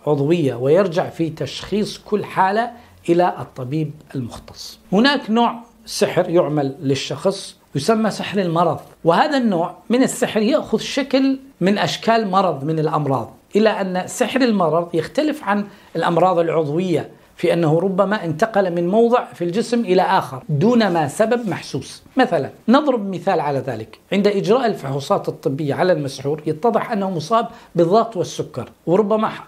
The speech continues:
حصى في الكلى، وفي اليوم التالي يجري فحوصات طبية فيجد نفسه سليمًا تمامًا، مع العلم أن التقارير اللي معه من أمس غير التقارير التي تظهر اليوم.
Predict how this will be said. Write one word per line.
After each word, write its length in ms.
حصى 480
في 100
الكلى، 380
وفي 180
اليوم 240
التالي 580
يجري 320
فحوصات 580
طبية 380
فيجد 460
نفسه 420
سليمًا 480
تمامًا، 760
مع 100
العلم 380
أن 60
التقارير 500
اللي 240
معه 360
من 180
أمس 420
غير 180
التقارير 580
التي 340
تظهر 480
اليوم. 220